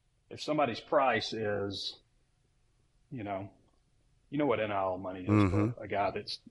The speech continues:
Speaker 1: an All-American candidate. Uh, if somebody's price is way up there and he can't stay healthy, is that a gamble you're willing to make if you're Arkansas?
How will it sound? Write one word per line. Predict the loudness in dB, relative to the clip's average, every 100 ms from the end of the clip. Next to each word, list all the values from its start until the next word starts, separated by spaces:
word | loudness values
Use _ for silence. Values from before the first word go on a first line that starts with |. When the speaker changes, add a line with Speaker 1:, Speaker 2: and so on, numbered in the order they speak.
| -10
Speaker 1:
an | -4
All-American | -4 -4 -6 -8 -8
candidate. | -8 -6 -4 -6 -8 -20 _ _ _ _
Uh, | 0 2 0 -4
if |
somebody's | 2 4 2
price | 2 2 2 0
is | -2
way | 0 4
up | 4 2
there | -2 -4 -6 -8 -18 _ _ -12
and | -6 -2 0 -2 -6 -10
he | -10
can't | -4 0 0
stay | 0 -2 8
healthy, | 8 8 2 -6 -8 -16 -12
is | -2
that | 6 6
a | 6 2 0
gamble | 0 2 2 -2
you're | -4
willing | -8 -10 -8
to | -6
make | -6 -10
if | -10
you're | 0 4
Arkansas? | 4 2 -8 -10